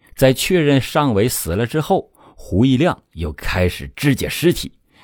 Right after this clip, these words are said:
一块块散开的扔在了湖边，企图躲避法律的制裁。然而，杀人带来的恐惧最终把他折磨得几乎崩溃。于是，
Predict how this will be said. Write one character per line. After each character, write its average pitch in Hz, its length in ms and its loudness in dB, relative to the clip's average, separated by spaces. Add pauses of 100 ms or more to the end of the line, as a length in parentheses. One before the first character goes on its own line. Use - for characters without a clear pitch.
(160)
一 123 220 6
块 127 220 2
块 107 180 2
散 143 380 2
开 92 240 0
的 80 160 -2 (180)
扔 90 300 0
在 82 140 -6
了 73 100 -10
湖 87 220 -4
边， 101 200 0 (520)
企 87 260 -2
图 90 140 -2
躲 76 240 -2
避 101 320 0
法 - 400 -8
律 - 160 -2
的 - 80 -8
制 190 220 0
裁。 - 200 -8 (1300)
然 104 220 2
而， 82 300 2 (400)
杀 156 420 0
人 127 220 6
带 135 220 4
来 107 120 2
的 131 140 4
恐 76 420 -6
惧 156 260 -4 (540)
最 143 280 8
终 117 220 6
把 85 140 0
他 95 120 2
折 87 300 2
磨 139 160 6
得 80 180 0 (220)
几 80 300 -6
乎 76 180 -8
崩 101 220 2
溃。 104 180 -2 (920)
于 143 160 8
是， - 280 -2